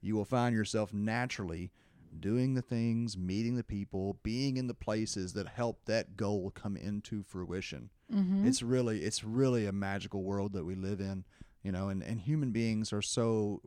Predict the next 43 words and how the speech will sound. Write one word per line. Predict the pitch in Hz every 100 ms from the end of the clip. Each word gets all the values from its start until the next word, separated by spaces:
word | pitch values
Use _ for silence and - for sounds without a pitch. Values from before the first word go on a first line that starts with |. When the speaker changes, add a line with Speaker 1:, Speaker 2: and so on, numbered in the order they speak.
| -
Speaker 1:
we're | 117
so | 151
special | 156 - 147 -
and | 104
so | -
fortunate. | 127 170 - 104 78
We've | 101
got | 110 113
all | 131
these | 139 113
animals | 113 127 123
around | 113 117 120
us, | 117 117
and | 110 - - - -
they | 123
can't | 151 151 87 101
decide | 110 - 92 120 127 98 87 95 - - -
that | 98
they're | - 113 107 - - -
gonna | 113 120
build | 104 117 117
a | 110
better | 113 117 117
nest. | 113 120 90 - 80
They | 78 123
just | 139 85
build | 87 95 123 123 123 117 _ -
the | 104
nest | 107 127 113 -
that | 107 110
they | 110
always | - 104 104 104 107
build. | 107 143 156 - 135 220
Speaker 2:
Mm-hmm. | 202 196 214 254 -
Speaker 1:
And, | 135 135 131 131
you | 196
know, | 131 104
there's, | 147 143 - - _ _ _ - _ -
there's | 156 143
beauty | 135 165 190 131
in | 104
that | 101 82
simplicity, | 98 90 151 151 - 87 87